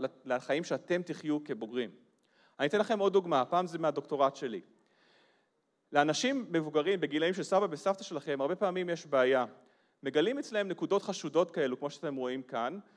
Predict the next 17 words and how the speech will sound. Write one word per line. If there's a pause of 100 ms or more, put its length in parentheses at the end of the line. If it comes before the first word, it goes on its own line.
(120)
שיכולות
להיות
סרטן
ויכול
להיות
שלא, (460)
אבל
צריך
לבדוק. (640)
נכון
להיום,
הדרך
היחידה
לבדוק
האם
זה
עובד,